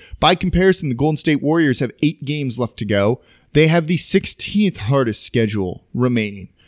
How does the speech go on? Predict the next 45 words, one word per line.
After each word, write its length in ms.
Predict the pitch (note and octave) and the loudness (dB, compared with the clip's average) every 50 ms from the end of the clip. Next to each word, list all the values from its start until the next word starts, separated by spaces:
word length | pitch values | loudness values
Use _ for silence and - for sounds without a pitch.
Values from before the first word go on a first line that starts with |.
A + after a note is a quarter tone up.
| _ _ - - | _ _ -6 0
Now, 120 | D#3 D#3+ C#3+ | 2 2 2
three 220 | - F3 F#3 G3+ | 2 2 0 0
games 260 | F3 F#3+ G3 G3 F3+ | 0 0 0 0 -2
against 240 | E3 D#3+ F3+ F3 - | -2 -2 -4 -4 -4
the 60 | - | -8
Pelicans 500 | - - D3 E3+ E3 D3+ B2+ D3+ C#3 B2+ | -12 -4 0 0 2 2 0 -4 -6 -6
is 120 | B2+ A#2+ - | -6 -6 -4
in 200 | - D#3+ D3+ B2 | -4 -2 -2 -2
there, 220 | G#2+ G#2 G#2 A#2 | -2 -2 -2 -2
and 180 | - - C3+ - | -2 -2 -4 -4
two 260 | - - - A#3 A3 | -4 -2 0 0 2
games 300 | E3 F#3 F#3 F3+ E3 C#3+ | 2 0 0 0 -2 -4
against 280 | D#3 C#3+ D#3 D3 - - | -4 -4 -4 -4 -4 -6
the 40 | |
Golden 240 | C3+ C3 C#3 C3+ B2+ | -2 0 0 0 0
State 240 | - - B2+ B2 A2+ | -2 -2 -2 -2 0
Warriors 360 | B2 C3 C3+ B2+ A#2+ A2 G#2 | 0 0 0 0 0 -2 -4
is 120 | A#2+ G#2+ - | -8 -6 -4
making 240 | A2 G#2+ G2 G#2+ G#2+ | -4 -4 -4 -4 -4
that 120 | G#2 G2+ | -4 -2
a 40 | G2+ | -2
little 220 | G2 G2+ G2 F#2+ | -2 -2 -4 -2
bit 160 | F#2 G2+ G2+ A#2 | -2 0 2 4
easier. 460 | B2 B2 A#2 F#2 F2+ E2 D2+ - - _ _ _ - _ _ _ _ - | 4 4 2 2 -2 -6 -12 -16 -18 _ _ _ -20 _ _ _ _ -20
But 80 | _ - | _ -10
the 60 | C3 | -4
Pelicans 340 | C3 F3+ G#3 G#3 G3 G3 F3 | -4 -2 -2 -2 -4 -2 -2
are 40 | F3+ | 0
about 220 | C#3+ D3 C#3+ C3+ | 2 2 2 2
even 380 | B2+ C3 C3 A2 G#2+ G2 F2+ F2+ | 2 2 2 0 0 -2 -2 -4
with 180 | F2+ F2 F2 - | -6 -8 -8 -8
them. 280 | - F2 E2+ - - - _ - - _ _ _ | -10 -10 -10 -12 -14 -18 _ -20 -20 _ _ _
Their 180 | D#3 G3 A#3 | 4 4 4
toughest 540 | A#3+ - - - A#3 B3 B3 C4+ A3+ - - | 4 2 -2 0 0 0 0 -2 -4 -4 -2
games 320 | - F#3+ F#3+ F#3+ F3+ D#3+ D#3+ | -2 -2 0 0 -2 -2 -2
left 160 | E3+ - - | -2 -4 -4
to 80 | C#3 | -4
go 180 | C3+ D#3 D3+ D3 | 0 2 2 2
are 60 | C3 A2+ | 2 0
the 80 | G#2+ | 0
Jazz, 360 | F#2 - C3+ C#3 D3 D3+ C#3 | 0 0 0 0 0 -2 -2
the 80 | - C#3+ | -4 -6
Suns, 380 | - - C3 B2 B2 A#2+ A#2+ A2 - | -4 -2 0 0 0 -2 -4 -4 -6
and 220 | - A2+ G#2+ G#2+ G#2+ | -6 -6 -6 -6 -4
Memphis. 640 | A#2 B2+ D3 C3+ - - - - - - - - | -4 -4 -4 -4 -6 -8 -8 -8 -8 -8 -8 -10